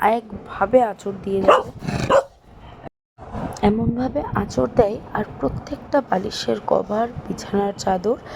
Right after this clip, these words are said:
সব ছিঁড়ে যায়। তারপরেও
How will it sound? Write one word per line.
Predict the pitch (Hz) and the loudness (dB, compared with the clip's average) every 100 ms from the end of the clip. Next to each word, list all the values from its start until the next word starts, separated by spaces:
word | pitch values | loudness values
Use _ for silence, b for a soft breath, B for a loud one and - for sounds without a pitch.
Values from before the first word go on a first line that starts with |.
| B B | B B
সব | - - 302 | 0 2 2
ছিঁড়ে | - - 170 165 | 0 -2 -2 -4
যায়। | - - - B B B B - | -6 -8 -12 B B B B 2
তারপরেও | 277 285 - 233 214 202 | 2 2 0 2 2 0